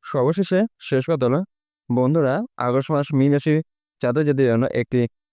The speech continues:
বড় সুযোগ, কিন্তু ততটাই চ্যালেঞ্জিং। যারা এই সময়টিকে কাজে লাগাতে পারবেন, তারাই পৌঁছে যাবেন সফলতার শিখরে। ভিডিওটি যদি আপনার জীবনে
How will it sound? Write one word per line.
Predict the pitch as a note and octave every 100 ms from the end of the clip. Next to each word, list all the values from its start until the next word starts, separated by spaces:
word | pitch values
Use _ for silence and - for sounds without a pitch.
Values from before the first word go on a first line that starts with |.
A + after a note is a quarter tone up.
| -
বড় | A#2+ C3+
সুযোগ, | - C3 D3 -
কিন্তু | C3 C3 C3+ - _ -
ততটাই | D3 E3 F#3+
চ্যালেঞ্জিং। | E3+ B2 A#2 G3+ - -
যারা | B2 B2+ C3
এই | C3 D#3+
সময়টিকে | F#3 F3 D#3+ F3 F#3+ _
কাজে | B2+ B2
লাগাতে | D3+ C#3+ C#3+
পারবেন, | A#2+ A2 C3+ A3+ _ _ _ C3+
তারাই | C3+ C#3+
পৌঁছে | C#3+ D3 F#3
যাবেন | B2 B2 G#2+ _ _ -
সফলতার | D3 C#3 C#3 D3
শিখরে। | - B2+ A#2 G#2+ A2+ _ _ -
ভিডিওটি | B2 C#3 D#3 F3+ G3
যদি | D3+ D3 -
আপনার | B2 A#2 A#2+ A#2+
জীবনে | A#2+ A#2